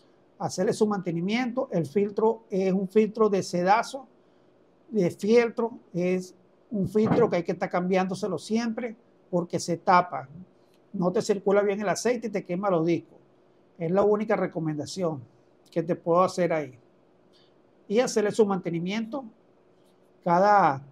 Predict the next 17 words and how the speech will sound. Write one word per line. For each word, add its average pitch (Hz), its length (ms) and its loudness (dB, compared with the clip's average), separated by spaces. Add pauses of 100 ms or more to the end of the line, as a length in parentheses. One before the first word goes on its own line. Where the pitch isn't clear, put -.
(260)
cuarenta, 180 480 0
sesenta 165 460 -6
mil 180 200 -4
kilómetros, 190 560 0
pues, 143 160 -8 (300)
por 214 200 6
el 160 140 0
filtro, 185 440 -2 (300)
que 156 100 -4
no 170 180 0
es 190 100 -2 (160)
de 196 80 2
muy 196 180 -2
buena 190 300 -2
calidad. 151 460 -6 (1800)
Tenemos 196 360 0
aquí, 240 480 0